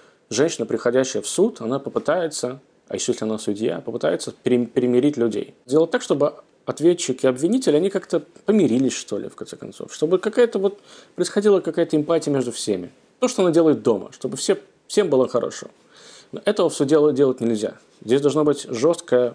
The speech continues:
абсолютно позиция. Так или не, и, и, и, и не иначе, мужчина как раз-таки на этот, э, счёт подходит очень хорошо. Более того, мы не говорим, что мужчина лучше, чем женщина. Наоборот. Написано в, э, трактате Нида, в Талмуде написано так, что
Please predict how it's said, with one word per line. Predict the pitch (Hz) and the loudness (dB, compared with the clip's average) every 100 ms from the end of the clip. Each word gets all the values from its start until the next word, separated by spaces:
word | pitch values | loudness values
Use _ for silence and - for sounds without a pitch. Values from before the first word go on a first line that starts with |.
| - | -10
абсолютно | - - 127 127 110 | -20 -2 0 0 -4
позиция. | 104 104 185 - 196 202 - - _ _ - | -4 -2 0 0 -2 -4 -20 -20 _ _ -2
Так | 151 160 - - | -2 -2 -8 -6
или | 107 | -2
не, | 107 113 | 0 -2
и, | - 123 | 0 -2
и, | 117 120 113 117 113 | 0 -2 -2 -2 -6
и, | - - 131 | -6 -2 0
и | |
не | 123 107 | 2 2
иначе, | 113 185 - 175 | 2 0 -2 -4
мужчина | 147 117 - 165 170 170 175 _ | -4 -8 -4 -2 -2 -4 -8 _
как | 104 | -2
раз-таки | 135 156 156 127 | 0 0 -2 -2
на | |
этот, | 131 135 131 - _ _ _ | -2 -4 -6 -12 _ _ _
э, | - 104 | -8 -6
счёт | 98 147 143 | -4 -4 -2
подходит | 113 - 120 110 | -2 2 2 2
очень | - | -2
хорошо. | - 62 - - _ _ _ | -8 -16 -16 -20 _ _ _
Более | 101 139 131 | 0 2 4
того, | 110 92 | 2 -2
мы | 101 | 0
не | 131 | 2
говорим, | 139 139 | 2 0
что | - 135 | -2 -2
мужчина | 135 135 - 165 | 0 -2 0 2
лучше, | 131 143 - | 4 2 0
чем | 120 | -2
женщина. | 107 104 - 101 | -2 -4 -6 -4
Наоборот. | 104 107 127 123 - - - - | -2 2 0 -2 -10 -20 -12 -6
Написано | - 196 160 135 | -2 0 2 0
в, | 110 | 2
э, | 117 117 | 2 4
трактате | 110 107 - 147 117 | 2 -2 0 -2 -2
Нида, | 107 107 - - - | -4 0 0 -2 -2
в | |
Талмуде | 117 127 185 131 | 0 2 2 0
написано | 135 151 131 | 0 -2 -2
так, | 123 98 | -2 -4
что | - - 139 - | -4 2 2 2